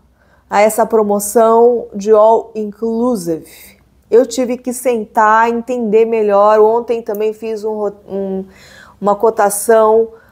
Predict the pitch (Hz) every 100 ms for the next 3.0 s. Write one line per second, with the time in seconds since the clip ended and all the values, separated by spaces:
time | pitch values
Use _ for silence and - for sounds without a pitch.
0 | _ - 190 190 190 185 185 180 180 175
1 | 160 - 208 202 190 185 185 175 139 -
2 | 202 - 202 214 202 208 202 202 202